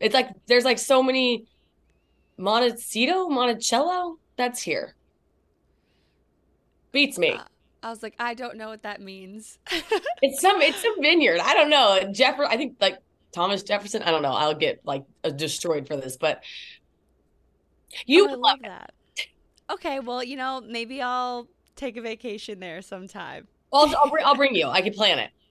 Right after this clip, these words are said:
Speaker 2: Okay, amazing. Your hotel room looks fabulous. Like, it looks like, the, like, there's, like, French, or what's that? What's it called? Um, the French
Speaker 1: Like, the paneling, the woodwork, the crown molding.
Speaker 2: Yeah, the crown molding. I love crown molding.
Speaker 1: D-, th-, you would love this place.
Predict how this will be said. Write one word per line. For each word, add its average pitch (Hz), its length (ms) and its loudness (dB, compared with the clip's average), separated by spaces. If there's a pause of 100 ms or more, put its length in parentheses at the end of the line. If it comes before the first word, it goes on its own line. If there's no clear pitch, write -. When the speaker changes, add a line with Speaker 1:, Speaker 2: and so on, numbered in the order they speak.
(360)
Speaker 2:
Okay, 302 320 0
amazing. 208 360 -10
Your 330 120 -6
hotel 349 280 -6
room 330 180 -6
looks - 260 -10
fabulous. 190 560 -6
Like, 202 100 -10
it 196 80 -8
looks 208 220 -10
like, 202 240 -6 (480)
the, 196 140 -12
like, 214 180 -6
there's, 196 160 -10
like, 196 160 -8
French, 196 400 -6
or 247 80 -4
what's 254 180 -6
that? 226 180 -4
What's 226 180 -10
it - 80 -12
called? 185 280 -10
Um, 170 420 -12 (600)
the 196 100 -16
French - 800 -10 (400)
Speaker 1:
Like, 220 140 0
the - 60 -2
paneling, 269 440 4
the 254 80 8
woodwork, 247 520 4 (160)
the 220 60 -8
crown 233 300 2
molding. 254 400 -2 (220)
Speaker 2:
Yeah, 302 180 2
the 311 60 0
crown 247 260 -6
molding. 202 380 -8
I 202 80 -2
love 190 240 -6
crown 170 200 -16
molding. 147 380 -18 (260)
Speaker 1:
D-, - 120 2 (360)
th-, - 140 -6
you 226 120 0
would 247 100 0
love 208 180 4
this 170 140 -2
place. - 420 -4